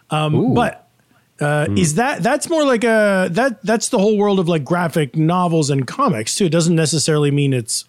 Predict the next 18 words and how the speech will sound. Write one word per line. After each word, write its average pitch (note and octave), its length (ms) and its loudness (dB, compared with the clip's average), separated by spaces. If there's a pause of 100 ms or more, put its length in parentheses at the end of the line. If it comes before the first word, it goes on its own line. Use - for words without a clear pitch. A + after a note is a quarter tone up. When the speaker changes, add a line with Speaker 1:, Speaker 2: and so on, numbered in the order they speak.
Speaker 1:
film. - 540 -8
Speaker 2:
Correct. - 560 -6
Manga C3 460 -2
is A2 200 -4
comics. G#2+ 640 -8 (500)
You A#3 100 -4
say F#3 140 0
manga. F#2 600 -2
Americans G2+ 460 -2
say F#2 140 -4
manga. F2 420 -6 (720)
And G2+ 100 -2
then, G2 180 0
uh, F2+ 180 -2
anime F#2 320 -2
is, G2+ 500 -2
uh, G#2 400 0
cartoons. A#2+ 500 -4